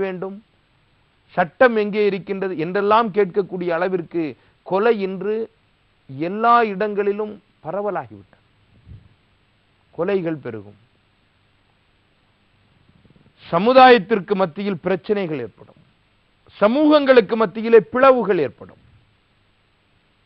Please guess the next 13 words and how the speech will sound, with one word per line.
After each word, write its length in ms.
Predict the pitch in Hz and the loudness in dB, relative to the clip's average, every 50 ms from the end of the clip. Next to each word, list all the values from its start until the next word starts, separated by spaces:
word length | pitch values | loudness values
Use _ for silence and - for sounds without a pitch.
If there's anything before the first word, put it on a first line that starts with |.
| _ _ _ _ _ _ _ _ _ _ _ _ _ _ _ _ _ _ _ _ _ _ _ _ _ _ _ _ _ _ _ - | _ _ _ _ _ _ _ _ _ _ _ _ _ _ _ _ _ _ _ _ _ _ _ _ _ _ _ _ _ _ _ -6
அது 180 | 127 135 139 135 117 101 | -6 -4 -4 -6 -2 0
ஜாதி 300 | 147 151 180 214 196 208 202 196 | 2 2 4 2 2 0 -2 -4
ரீதியாகவும் 560 | 196 185 190 185 185 180 175 180 185 180 175 170 | -4 -6 -2 0 2 2 2 0 -2 -6 -8 -10
இருக்கலாம், 440 | 165 143 - 160 160 165 175 208 233 _ - - _ _ _ _ _ _ _ _ _ _ _ _ _ _ _ _ _ _ _ _ _ _ _ _ _ - | -10 -12 -12 -12 -12 -12 -14 -18 -20 _ -20 -20 _ _ _ _ _ _ _ _ _ _ _ _ _ _ _ _ _ _ _ _ _ _ _ _ _ -6
மொழி 320 | 135 151 180 220 262 269 262 262 | 0 0 2 4 4 4 4 2
ரீதியாகவும் 580 | 262 233 247 240 226 214 208 180 220 214 208 202 | 2 2 4 6 6 6 6 4 2 0 0 0
இருக்கலாம், 480 | 196 160 - 175 170 170 175 196 208 208 226 _ _ _ _ _ _ _ _ _ _ _ _ _ _ _ - | -2 0 0 0 0 0 0 0 -2 -8 -14 _ _ _ _ _ _ _ _ _ _ _ _ _ _ _ -6
இன 200 | 143 185 233 269 285 277 | -2 2 6 6 6 6
ரீதியாகவும் 600 | 285 269 233 254 247 233 226 220 190 220 220 208 202 | 6 4 0 2 4 6 6 6 6 4 2 0 0
இருக்கலாம், 500 | 190 180 - - 170 165 165 180 196 202 196 - _ _ _ _ _ _ _ _ _ _ _ _ _ _ _ _ _ _ _ _ _ _ _ _ | -2 -2 -2 -2 0 2 2 0 0 -2 -8 -14 _ _ _ _ _ _ _ _ _ _ _ _ _ _ _ _ _ _ _ _ _ _ _ _
மார்க்க 480 | 123 147 175 226 269 294 226 - - 277 269 | 0 4 6 6 8 6 4 4 4 4 4
ரீதியாகவும் 560 | 269 262 254 254 247 240 233 220 233 233 233 220 | 4 2 2 6 6 8 8 8 6 4 4 2
இருக்கலாம். 500 | 202 180 - 185 170 170 170 180 196 | 2 2 0 0 0 2 2 0 0